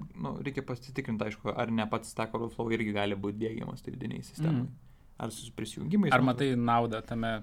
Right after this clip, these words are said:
Speaker 2: pavyzdžiui, diegti įmonėje tokį vat Q and A puslapį?
Speaker 1: Manau, kad, e, didesnei, e, kompanijoj žmonės susiduria su klausimais,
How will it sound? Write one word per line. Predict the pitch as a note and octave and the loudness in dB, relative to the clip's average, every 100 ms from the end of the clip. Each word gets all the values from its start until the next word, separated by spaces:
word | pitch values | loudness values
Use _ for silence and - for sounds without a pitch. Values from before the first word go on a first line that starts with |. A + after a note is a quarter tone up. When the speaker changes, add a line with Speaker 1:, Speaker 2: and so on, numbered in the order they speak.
| G#2+ | 2
Speaker 2:
pavyzdžiui, | A#2+ A2 A2 A#2 - - A2+ | 2 2 -2 -6 -8 -6 0
diegti | B2 B2 - B2 B2 | 2 2 0 -4 -2
įmonėje | B2+ C#3 D3 C3+ B2+ B2 | 0 2 2 2 2 0
tokį | B2 A#2+ A#2+ A2+ | 2 2 2 -4
vat | A2+ - | -4 -6
Q | - B2 | -8 -2
and | A#2+ | 2
A | A#2+ | 2
puslapį? | G#2+ B2 - D3+ | 0 -6 -6 -4
Speaker 1:
Manau, | B2+ B2 A#2+ C3 C#3 | 0 2 2 2 0
kad, | C3+ - - - - | -2 -4 -14 -12 -6
e, | B2+ A2+ | -4 -4
didesnei, | A2 A#2 B2 B2+ C3+ A#2 | -4 4 4 4 2 -2
e, | - - - - - A#2 | -6 -12 -10 -8 -6 -4
kompanijoj | A#2+ A2+ A2 G#2+ A2+ C#3 D3 D3 D3 - - | -2 -2 0 0 0 -2 -2 -2 -4 -8 -12
žmonės | - B2 B2+ C3 | -8 -2 0 0
susiduria | B2+ - B2 B2+ | -2 -4 2 2
su | B2 | 0
klausimais, | - A#2 A2 A2 G#2+ C3+ D3 - | -4 -4 -2 -2 0 -2 -6 -10